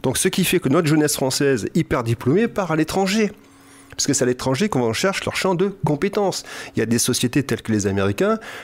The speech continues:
on ne cherche pas votre diplôme, on cherche votre champ de compétences. Si vous démontez un moteur, vous n'avez pas de C A P, on s'en fiche que vous ayez un C A P ou pas.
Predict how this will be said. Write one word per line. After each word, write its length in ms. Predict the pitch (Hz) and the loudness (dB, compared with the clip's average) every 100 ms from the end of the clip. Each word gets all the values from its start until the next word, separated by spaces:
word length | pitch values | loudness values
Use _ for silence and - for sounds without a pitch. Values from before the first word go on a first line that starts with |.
| - | -4
on 200 | 113 113 | 0 0
ne 40 | |
cherche 220 | 107 135 | -2 -6
pas 140 | - 131 | -2 -2
votre 180 | 101 104 | 0 0
diplôme, 320 | 175 240 196 | 0 0 0
on 60 | |
cherche 200 | 110 120 | 0 -2
votre 220 | 95 95 - | -2 -4 -4
champ 140 | 110 | -4
de 60 | 90 | -2
compétences. 480 | 95 165 240 226 123 | -2 0 0 -2 -2
Si 160 | 135 | -2
vous 100 | 143 | 0
démontez 400 | 143 190 170 - | 2 2 2 0
un 60 | 143 | 2
moteur, 340 | 135 131 139 | 2 0 0
vous 80 | 107 | 0
n'avez 80 | 101 | 0
pas 120 | - | 0
de 40 | |
C 160 | - - | -2 -2
A 80 | 85 | 0
P, 160 | 196 | 2
on 80 | 220 | 2
s'en 220 | 170 98 | 0 -4
fiche 340 | 90 - 240 - | -2 0 0 0
que 60 | |
vous 100 | 101 | -2
ayez 140 | 101 113 | 0 0
un 60 | |
C 140 | 98 - | 0 -4
A 80 | - | 0
P 140 | 180 | 2
ou 140 | 190 | 2
pas. 300 | 202 233 208 | 2 0 -2